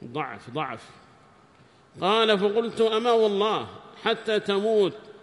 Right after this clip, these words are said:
ثم تبعث؟ فلا." قال: "وإني لميت ثم مبعوث؟" "وإني لميت ثم مبعوث"، ما يؤمن بالبعث،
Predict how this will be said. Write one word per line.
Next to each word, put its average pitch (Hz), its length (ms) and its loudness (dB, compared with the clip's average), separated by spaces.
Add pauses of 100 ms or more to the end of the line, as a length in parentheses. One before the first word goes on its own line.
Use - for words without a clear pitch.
(160)
ثم 185 320 -6
تبعث؟ 220 540 0 (1300)
فلا." 175 480 0 (960)
قال: 202 260 2
"وإني 220 460 4
لميت 208 540 2 (320)
ثم 202 220 -2
مبعوث؟" 208 720 0 (1120)
"وإني 127 500 -4
لميت 127 520 -6 (220)
ثم 135 160 -6
مبعوث"، 131 600 -6
ما 220 140 -8
يؤمن 131 340 -6
بالبعث، 98 420 -10